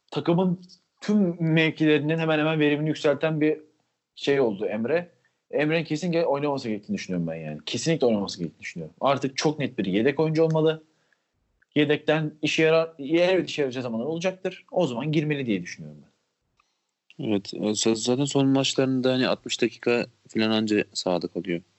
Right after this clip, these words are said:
Speaker 2: oynadığı maçlarda.
Speaker 1: Ki yani kaldığında da bir, bir şey yapmıyordu. Kaldığında da yani bir şeyler yapsa keşke kaldığında, onu da yapamıyordu abi.
Speaker 2: <clears throat>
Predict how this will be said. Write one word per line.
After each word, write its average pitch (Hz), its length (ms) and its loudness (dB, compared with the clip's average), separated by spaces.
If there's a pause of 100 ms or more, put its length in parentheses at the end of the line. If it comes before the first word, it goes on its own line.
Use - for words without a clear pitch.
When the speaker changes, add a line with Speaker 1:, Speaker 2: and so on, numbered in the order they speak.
(580)
Speaker 2:
oynadığı 90 320 0
maçlarda. 87 460 -6 (260)
Speaker 1:
Ki 143 100 0
yani 160 180 2
kaldığında 139 460 2
da 156 120 2
bir, 127 160 0
bir 104 40 -8
şey - 140 -2
yapmıyordu. 80 440 -6 (2000)
Kaldığında 110 440 -2
da 113 160 0
yani 110 220 -2
bir 104 40 -6
şeyler 135 260 0
yapsa 147 280 0
keşke - 240 -8
kaldığında, 110 540 -4
onu 165 160 -4
da 175 60 2
yapamıyordu 90 480 -6
abi. - 520 -12
Speaker 2:
<clears throat> 113 60 -10